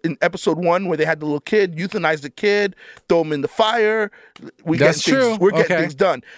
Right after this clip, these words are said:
Speaker 1: Marlene and these Fireflies giving, telling stories and wa-, and giving, you know, parting gifts. They don't have the ball. They don't have the nerves to do it, you know?
Speaker 2: Okay.
Speaker 1: They, they,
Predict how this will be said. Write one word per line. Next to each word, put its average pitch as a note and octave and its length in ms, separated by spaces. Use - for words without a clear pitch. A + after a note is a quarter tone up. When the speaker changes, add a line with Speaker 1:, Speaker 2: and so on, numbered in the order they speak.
Speaker 1:
Marlene E3+ 840
and E3 240
these D#3 200
Fireflies F3 800
giving, D#3+ 400
telling D#3+ 260
stories E3 840
and D3 180
wa-, D#3+ 200
and D#3+ 140
giving, D#3+ 280
you D#3+ 200
know, C#3 220
parting G#3 480
gifts. C#3 400
They C4+ 100
don't D4+ 120
have G3+ 200
the F3 60
ball. F#3 340
They A#3 120
don't C4+ 100
have A3 120
the - 60
nerves D#3+ 500
to D#3 120
do C3 260
it, G#2 140
you C3+ 120
know? C3+ 220
Speaker 2:
Okay. G#3+ 320
Speaker 1:
They, - 60
they, G#3+ 180